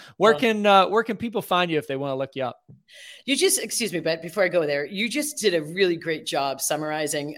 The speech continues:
Speaker 2: the energy that you've been perceiving from me. Living in that curious surrender
Speaker 1: Mm-hmm.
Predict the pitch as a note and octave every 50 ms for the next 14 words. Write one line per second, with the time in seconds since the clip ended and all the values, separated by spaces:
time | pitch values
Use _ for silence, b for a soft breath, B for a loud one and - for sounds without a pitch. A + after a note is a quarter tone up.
0 | C#3+ D3+ D3+ D3+ C#3+ C#3+ D#3+ F3 E3+ E3 G3+ G#3+ G#3+ G#3+ G#3+ A3 G#3+ B B B
1 | B B B - - D3 D3+ E3 E3+ D#3 D3+ D#3+ D#3+ D3+ D3+ - D3+ D3 - D3+
2 | C#3+ D3 F#3 F#3+ F3 - G#3 G3+ G#3 G#3 A3 A3 G#3+ B B B B B D#3+ F3
3 | F#3+ A3 C4 C#4+ C4+ C4 A#3+ A3+ G3+ E3+ D#3 - - - F#3 F#3+ G3 G3 F#3+ F#3
4 | F3+ - - - - D#3 C#3 D3 D#3 E3+ F#3+ G3 G#3+ A3 B3+ C4 B3 B3 _ _
5 | _ _ _ _ _ - C3+ A2+ A2+ B2+